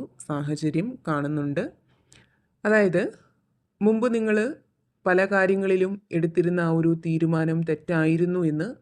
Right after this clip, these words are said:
മനസ്സിലാക്കി വീണ്ടും അത്തരം തെറ്റുകൾ ആവർത്തിക്കരുത് എന്ന് ചിന്തിച്ച് പല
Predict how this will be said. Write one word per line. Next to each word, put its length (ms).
മനസ്സിലാക്കി 640
വീണ്ടും 340
അത്തരം 260
തെറ്റുകൾ 420
ആവർത്തിക്കരുത് 760
എന്ന് 160
ചിന്തിച്ച് 480
പല 160